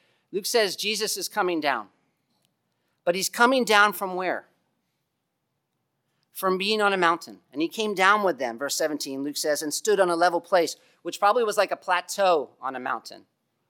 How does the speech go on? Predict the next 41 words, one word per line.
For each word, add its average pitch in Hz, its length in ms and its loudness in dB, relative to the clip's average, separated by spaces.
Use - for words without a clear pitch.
You 139 120 -6
know 160 120 2
how 156 200 8
sometimes 160 400 -2
a 147 40 -4
mountain's 151 380 0
going 151 260 0
up 156 240 2
and 135 120 -4
then 143 100 -2
it 143 80 -8
sort 143 220 -4
of 127 40 -6
stops 147 360 0
for 165 100 -6
a 143 60 -4
minute 151 340 -8
and 127 120 -12
there's 135 160 -10
an 147 60 -8
area 151 360 0
of 123 100 -4
land 147 380 -2
where 127 200 -8
it 127 120 -10
levels 143 380 -2
off 143 320 4
before 143 320 -6
it - 80 -10
goes 135 180 -6
up 143 160 0
again? 147 260 -6
That's 143 200 -2
a 139 40 -6
plateau. 139 680 -2
And 139 80 -4
that's 170 180 0
where 240 120 2
Jesus 190 420 -6
is 185 140 -8
standing 160 500 -4